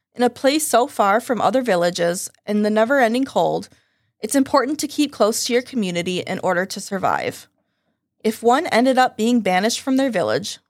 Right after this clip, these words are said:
then it's as good as a death sentence. Kivi talks are hungry and aggressive, surviving alone in the mountains for so long.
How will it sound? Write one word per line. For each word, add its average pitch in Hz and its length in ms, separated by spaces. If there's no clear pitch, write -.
then 226 160
it's 233 180
as 214 140
good 180 240
as 185 120
a 185 60
death 165 240
sentence. - 640
Kivi 403 320
talks 208 440
are 214 160
hungry 240 440
and 220 140
aggressive, 185 640
surviving 247 480
alone 208 320
in 208 60
the 202 100
mountains 180 380
for 202 140
so 190 240
long. 98 420